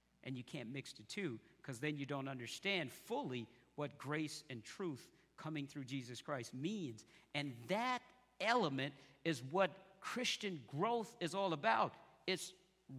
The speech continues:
really apprehending what that means and letting that settle our souls and letting that give us the kind of joy that's supernatural. But over here, the law that came through Moses,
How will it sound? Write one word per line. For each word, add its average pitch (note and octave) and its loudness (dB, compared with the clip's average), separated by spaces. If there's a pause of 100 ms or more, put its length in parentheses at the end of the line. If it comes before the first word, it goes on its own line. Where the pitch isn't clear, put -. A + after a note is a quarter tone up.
(120)
really F#3 2
apprehending F3+ 0
what D#3+ -6
that B2 -2
means E3 -4 (460)
and D3 2
letting F3+ 4
that F#3 4 (220)
settle E3+ 2
our D3+ 4
souls D3 0 (220)
and D3 4
letting F3 6
that G3 6 (400)
give E3+ 4
us E3+ 2
the D3+ -6
kind D#3+ 0
of C3 -4
joy C3 -2 (520)
that's C3+ 2
supernatural. C#3+ -2 (1200)
But C#3 0
over D#3 0
here, A#3+ -4 (160)
the C3 -6
law D#3+ 0
that D3+ -4
came E3+ 0
through D#3 -4
Moses, F#3+ -4